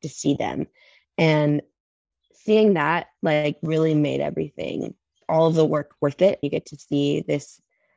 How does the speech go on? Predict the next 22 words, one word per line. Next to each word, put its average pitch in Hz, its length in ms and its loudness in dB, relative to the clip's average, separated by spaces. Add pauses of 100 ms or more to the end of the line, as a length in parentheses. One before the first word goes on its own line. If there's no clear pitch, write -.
(180)
space 170 520 0
that, 156 300 -4 (120)
like, 147 260 -2
you've 160 280 0
created 165 680 0
that, 151 400 -6 (100)
um, 151 400 -4 (280)
people 175 340 2
are 156 180 2
connecting 160 540 0
with 170 160 0
others 147 520 -2
in. 151 200 -4
Like, 151 160 -6
we 165 100 0
had 170 140 0
our 165 240 -2
Jeopardy 165 460 0
night, 147 440 -2
and 147 360 0 (480)
afterwards, 160 680 -6
these 160 340 -2